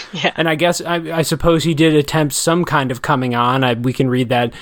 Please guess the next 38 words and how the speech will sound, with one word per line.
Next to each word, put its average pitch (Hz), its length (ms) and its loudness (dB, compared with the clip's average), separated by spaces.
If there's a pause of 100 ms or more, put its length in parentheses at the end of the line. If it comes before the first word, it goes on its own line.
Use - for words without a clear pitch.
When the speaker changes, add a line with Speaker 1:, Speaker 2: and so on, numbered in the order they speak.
(140)
Speaker 2:
If 175 120 0
you 233 140 0
read 226 200 0
that 175 120 2
in 165 80 -4
the 160 100 2
extreme, 147 520 2
then 143 120 2
fair 143 240 0
enough. 135 300 2
Maybe 131 220 2
he 147 100 4
is 170 140 4
a 131 40 0
monster, 117 480 0
but 120 280 -2 (240)
I 170 60 0
read 175 200 0
it 151 140 -2
maybe 151 260 2
a 131 80 4
little, 127 420 2 (200)
little 127 180 2
less 123 220 0
intensely 127 560 -2
than 110 140 -6
that. 120 200 -2
But 156 100 0
at 170 120 4
any 196 200 4
rate, 131 300 4 (300)
yeah, 220 120 0
I 160 60 0
thought 180 240 2
it 175 100 2
was 165 160 0
just 165 300 0
a, 135 300 2